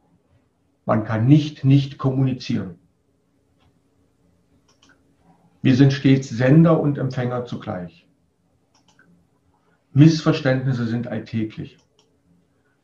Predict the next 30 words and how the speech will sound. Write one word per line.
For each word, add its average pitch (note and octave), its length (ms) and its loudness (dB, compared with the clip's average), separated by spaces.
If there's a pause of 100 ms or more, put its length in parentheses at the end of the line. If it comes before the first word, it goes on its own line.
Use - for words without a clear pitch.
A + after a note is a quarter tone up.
Die - 140 -8
ankommende A#2+ 540 0
Nachricht C#3+ 500 0
ist - 140 -14
immer C3 180 -6
ein G#2 180 -4
Machwerk A#2+ 540 -6
des G2+ 160 -14
Empfängers. F#2 640 -12 (1040)
Und A2 160 -4
jede C3 320 4
Nachricht B2 480 0
hat A2 160 -8
mindestens D#3 500 0
eine G#2 300 -4
Sach- A2+ 400 -6 (140)
und C3+ 140 -6
eine B2 220 -6
Beziehungsbotschaft. G#2+ 960 -6 (800)
Ich - 80 -12
möchte C#3 220 2
heute C3+ 120 2
gar C3+ 160 4
nicht D3+ 140 2
mit C#3 160 -2
Ihnen D#3 360 2
in C#3+ 180 0
die C3 160 0
Tiefe G#3+ 420 2
gehen, B2+ 440 0